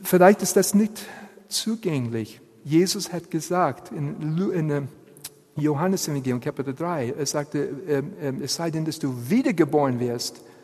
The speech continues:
wirst du das Reich Gottes nicht sehen.“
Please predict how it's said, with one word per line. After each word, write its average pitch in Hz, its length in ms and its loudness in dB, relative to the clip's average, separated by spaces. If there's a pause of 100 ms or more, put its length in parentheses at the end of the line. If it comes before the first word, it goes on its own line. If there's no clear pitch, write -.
(220)
wirst 139 200 -2
du 131 60 -4
das 127 200 -2 (160)
Reich 131 220 -2
Gottes 123 320 -4
nicht 135 340 0
sehen.“ 139 640 2